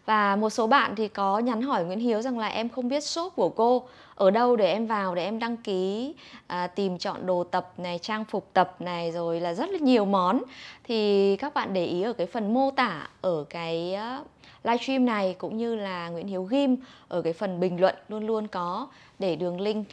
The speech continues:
shop của Nguyễn Hiếu, à, để cho các bạn có thể vào và tham khảo lựa chọn những dụng cụ tập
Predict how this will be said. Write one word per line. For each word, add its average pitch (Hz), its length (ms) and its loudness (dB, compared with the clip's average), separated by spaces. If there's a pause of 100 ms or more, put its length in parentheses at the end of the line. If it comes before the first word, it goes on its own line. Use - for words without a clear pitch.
(120)
shop 302 380 -4
của 180 100 -2
Nguyễn 165 200 -8
Hiếu, 202 480 0 (460)
à, 175 220 -4
để 170 180 -2
cho 196 140 -8
các - 200 -10
bạn - 260 -6
có 165 200 -8
thể 180 220 -6
vào 170 400 -6
và 160 100 -8
tham 190 220 -8
khảo 170 300 -12
lựa 175 180 -4
chọn 196 340 -8
những 208 160 -10
dụng 226 240 -6
cụ - 240 -6
tập 190 140 -8